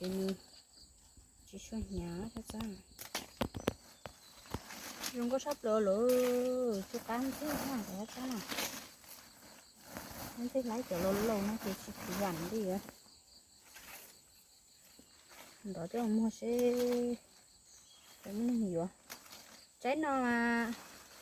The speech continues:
Chị chú mua sát gió, cái nào chị sát gió chị chi mà. Ừ, chị dùng có của nó mà. Cái nào sát gió chị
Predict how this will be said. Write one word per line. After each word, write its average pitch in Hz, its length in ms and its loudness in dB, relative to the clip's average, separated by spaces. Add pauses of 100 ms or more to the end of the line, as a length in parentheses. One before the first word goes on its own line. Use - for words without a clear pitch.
(640)
Chị 226 140 -4
chú 262 80 2
mua 285 200 2
sát 277 240 2
gió, 285 160 8
cái 285 160 2
nào 285 140 4 (100)
chị - 100 -14
sát 277 180 0
gió 269 200 4
chị 233 100 -2 (100)
chi 262 160 6
mà. 220 400 4 (880)
Ừ, 320 260 0
chị 247 120 2
dùng 240 160 4
có 277 120 10
của 208 140 6
nó 240 200 2
mà. 233 60 2 (1300)
Cái 262 100 -2
nào 277 180 4
sát 262 120 4
gió 269 140 4
chị 240 140 -2